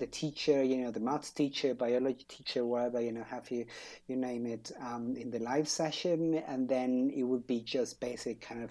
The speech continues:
like, um, either kind of like follow up to what had already been set up and talked about in, in, in,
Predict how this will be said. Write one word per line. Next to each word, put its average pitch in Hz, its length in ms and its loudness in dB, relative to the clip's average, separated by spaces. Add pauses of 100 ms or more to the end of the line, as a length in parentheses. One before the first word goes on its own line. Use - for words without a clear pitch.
like, 110 420 -6 (600)
um, 117 460 -6
either 135 260 2 (120)
kind 131 120 -6
of 123 180 -10
like 113 120 -8 (260)
follow 139 240 8 (240)
up - 160 0 (200)
to 131 440 4 (200)
what 117 160 -4
had 135 340 -4
already 135 400 2
been 123 100 0
set - 300 -6
up 143 200 0
and 117 140 -2
talked - 320 -4
about 151 340 4
in, 117 400 0 (140)
in, 110 220 -4
in, 110 460 -4